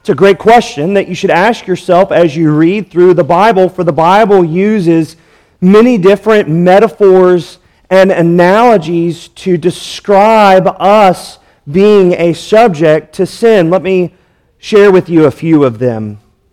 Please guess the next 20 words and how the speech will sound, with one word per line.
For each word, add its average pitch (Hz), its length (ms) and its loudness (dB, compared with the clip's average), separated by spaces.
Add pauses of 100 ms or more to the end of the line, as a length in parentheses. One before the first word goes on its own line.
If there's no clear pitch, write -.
(140)
Sin 240 400 0
is 202 220 -4
like 202 240 0
a 202 60 -6
stain 202 760 -2
that 170 180 -4
we 160 160 -2
cannot 175 540 -4
wash 170 340 -2
off. 190 560 -2 (580)
Jeremiah 170 560 0
chapter 175 400 -2
two, 208 580 -2 (300)
verse 156 240 -4
twenty-two 190 680 -2
says, 156 400 -2
"Though 185 240 4
you 180 220 -2
wash 175 420 0
yourself 220 680 -2